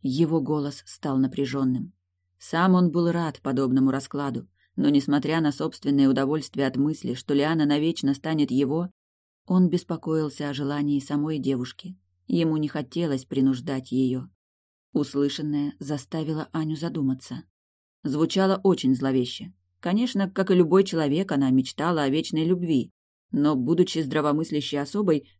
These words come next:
понимала, что порой любовь заканчивается. Если нечто подобное произойдет и с ними, то, в отличие от остальных, они не смогут разойтись.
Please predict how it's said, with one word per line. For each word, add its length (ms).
понимала, 520
что 220
порой 400
любовь 500
заканчивается. 840
Если 360
нечто 360
подобное 480
произойдет 580
и 40
с 120
ними, 380
то, 100
в 80
отличие 440
от 100
остальных, 560
они 280
не 180
смогут 420
разойтись. 680